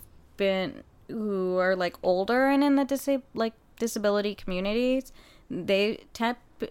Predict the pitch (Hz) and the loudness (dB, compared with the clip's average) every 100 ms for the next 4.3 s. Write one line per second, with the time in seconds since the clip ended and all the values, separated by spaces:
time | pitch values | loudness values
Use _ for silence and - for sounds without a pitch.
0 | - 196 190 - 196 196 190 185 - 196 | -4 -4 -2 -2 0 2 0 -2 -4 -2
1 | 240 240 247 240 233 226 220 208 208 214 | -2 -2 -2 -2 0 0 0 -2 -2 -4
2 | 208 - 202 208 202 202 - 202 208 247 | -6 -6 -8 -6 -4 -6 -4 -6 -4 -2
3 | 262 - - - - - - - 190 185 | -4 -6 -16 -20 -20 -20 -20 -4 0 0
4 | 175 - 220 | -2 -6 -12